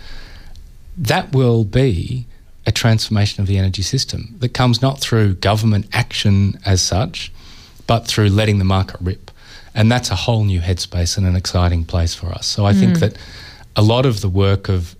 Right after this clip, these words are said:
Speaker 1: of, uh, environmental transformation now is, ironically, making the market actually competitive to new technologies,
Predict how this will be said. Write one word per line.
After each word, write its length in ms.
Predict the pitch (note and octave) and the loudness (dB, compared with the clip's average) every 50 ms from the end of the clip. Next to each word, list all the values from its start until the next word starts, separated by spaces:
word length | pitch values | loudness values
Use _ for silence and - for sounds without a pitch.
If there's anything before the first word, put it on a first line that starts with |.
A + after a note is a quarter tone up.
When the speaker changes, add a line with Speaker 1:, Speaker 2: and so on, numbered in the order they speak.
| - | -8
Speaker 1:
of, 360 | - F2+ E2+ F2 E2 E2 - - - - | -4 -2 -2 -2 -2 -4 -8 -16 -16 -10
uh, 240 | - G2 F2+ E2+ E2+ - | -6 -4 -4 -4 -4 -4
environmental 480 | - F#2+ E2+ F#2+ F#2+ F#2+ F#2+ F#2 F2 F2+ | -2 -2 0 2 2 2 2 0 0 -2
transformation 720 | - - - F#2 F2+ - - F#2+ F2+ F2 E2+ - - F2+ | -2 -2 -2 0 0 -2 -2 0 0 2 0 0 0 0
now 400 | F2 F#2 G2+ G2+ F2+ F2 F2 E2+ - - - - - - - - - | 2 4 4 4 4 4 2 0 -2 -8 -16 -20 -20 -20 -20 -8 -2
is, 260 | - A#2 G#2 G2 G#2 - - - - | 0 2 2 2 0 -4 -4 -2 0
ironically, 720 | F#2+ F#2 G#2 A#2+ D3 D#3+ C3+ - - F2 D#2+ D#2 E2+ G2+ - - - - - - - - | 2 2 4 4 4 2 2 0 -2 -2 -2 -2 -2 -4 -8 -12 -20 -20 -20 -10 -2 0
making 400 | A2 A2 B2+ C3+ - C3+ A#2 G2+ | 2 2 2 0 0 0 0 2
the 60 | F#2+ | 2
market 360 | F#2 F#2 F#2 F#2+ - - - - - | 2 2 2 0 -2 -4 -10 -10 -6
actually 440 | - - - - - - B2 A2 G2 | -6 -6 -6 -6 -4 0 0 2 2
competitive 680 | - - - F2 - - F2 E2 D#2 D2+ F2 E2+ D#2+ - | 2 0 -2 -2 0 0 0 0 0 -2 -2 -4 -4 -4
to 100 | - - | -2 0
new 160 | F#2+ F2+ F2+ | 2 2 2
technologies, 840 | F2 - - F2 - F2+ F2+ F2+ F2+ E2 - - - - - - - | 2 0 -2 -2 0 2 2 2 2 2 -2 -4 -8 -10 -10 -10 -10